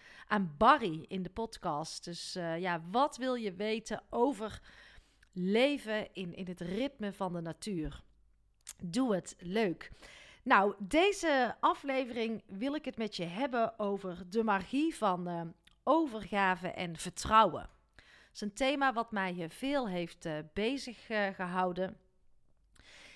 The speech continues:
Ja, zit je in strijd of zit je in, eh, ontspanning? En, ehm, ik heb er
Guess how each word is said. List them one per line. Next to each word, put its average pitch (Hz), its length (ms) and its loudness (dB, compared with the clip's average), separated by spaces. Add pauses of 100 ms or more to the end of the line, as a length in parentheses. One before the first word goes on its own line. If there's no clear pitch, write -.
(120)
Ja, 190 380 2 (120)
zit 262 240 -8
je 233 60 -6
in 240 160 -2
strijd 269 680 0
of 247 80 -8
zit - 280 -8
je - 140 -4
in, 208 220 -2
eh, 190 120 0 (100)
ontspanning? 180 880 0 (580)
En, 202 340 -2 (120)
ehm, 185 560 -4 (320)
ik 320 300 -2 (220)
heb 240 340 -2 (100)
er 214 260 -2